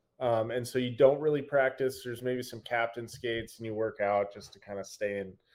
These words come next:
stay in shape. And then you go home, you rest for a little bit, and then you come back, and there's no school. So it's just,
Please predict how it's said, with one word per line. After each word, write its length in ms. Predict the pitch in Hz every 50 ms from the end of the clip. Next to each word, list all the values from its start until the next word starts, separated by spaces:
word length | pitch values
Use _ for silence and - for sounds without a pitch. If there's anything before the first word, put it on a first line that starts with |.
| _ _ _ _ _ -
stay 300 | - - - 123 117 110
in 80 | 104
shape. 420 | - - - 120 113 113 110 110 -
And 120 | 113 120
then 100 | 127 131
you 100 | 135 127
go 180 | 131 131 123 123
home, 340 | 117 120 120 120 117 120
you 100 | 120 117
rest 400 | 113 117 120 117 117 117 - -
for 80 | - 120
a 80 | 113 110
little 160 | 110 113 101
bit, 240 | 113 113 113 110 110
and 100 | 117 123
then 80 | 127
you 80 | 127 120
come 200 | - 127 120 104
back, 400 | 120 113 113 120 120 117 - 123
and 100 | 117 110
there's 200 | 107 107 104 107
no 140 | 120 123 120
school. 640 | 120 - - - - 143 143 139 123 117 110 107
So 300 | 104 - - 123 117 113
it's 160 | 110 107 - -
just, 320 | - 123 117 110 101 -